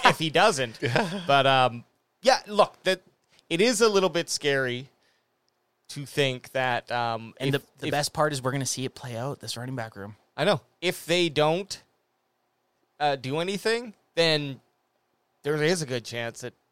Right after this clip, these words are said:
Speaker 1: fucking, uh, Deuce Vaughn makes the team. But here's what I've already said. He has, I said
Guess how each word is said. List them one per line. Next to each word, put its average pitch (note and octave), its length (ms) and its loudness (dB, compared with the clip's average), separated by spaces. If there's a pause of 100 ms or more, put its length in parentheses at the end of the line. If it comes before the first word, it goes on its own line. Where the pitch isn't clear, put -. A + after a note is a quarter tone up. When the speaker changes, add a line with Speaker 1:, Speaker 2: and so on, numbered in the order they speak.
(120)
Speaker 1:
fucking, A#2+ 580 -6 (580)
uh, G#2 460 -6 (300)
Deuce A#2+ 200 -12
Vaughn A#2 240 -4
makes A2+ 200 -10
the - 60 -18
team. G#2+ 240 -12 (200)
But D#3 140 2
here's A3+ 260 2
what G#3+ 100 6
I've F#3 100 4
already F#3+ 160 2
said. E3 220 0
He D3 180 -6
has, E3+ 340 2 (160)
I C#3+ 120 0
said D#3+ 440 2